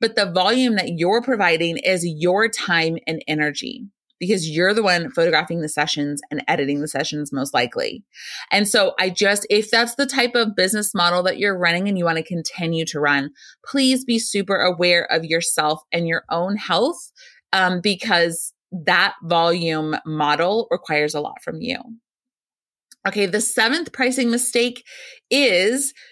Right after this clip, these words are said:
you're assuming that people can't afford you. Assuming that people can't afford you. No matter what your price is, there will be someone who can't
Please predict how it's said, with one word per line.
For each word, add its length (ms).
you're 240
assuming 880
that 260
people 720
can't 560
afford 460
you. 200
Assuming 480
that 140
people 300
can't 480
afford 360
you. 300
No 80
matter 180
what 320
your 160
price 340
is, 400
there 220
will 140
be 120
someone 560
who 140
can't 420